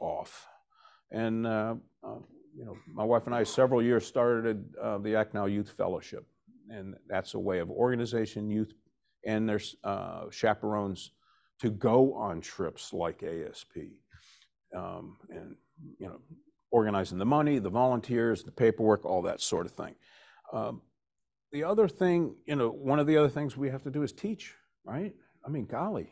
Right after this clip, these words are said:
you know, it's a shame to just let all that knowledge sit there. So teaching can come in many different forms.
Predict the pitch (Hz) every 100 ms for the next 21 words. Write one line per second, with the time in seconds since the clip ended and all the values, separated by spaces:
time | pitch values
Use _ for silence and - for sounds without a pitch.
0 | - - 123 113 113 110 - - 143 175
1 | 160 113 123 - 110 104 104 107 104 98
2 | 104 127 101 98 - - - _ _ _
3 | - - - 143 - 85 85 - _ _
4 | _ _ _ _ _ - - 139 120 -
5 | _ _ _ _ _ _ - - 214 -
6 | 202 170 123 - 147 131 143 139 135 120
7 | 113 127 127 120 113 104 104 73 -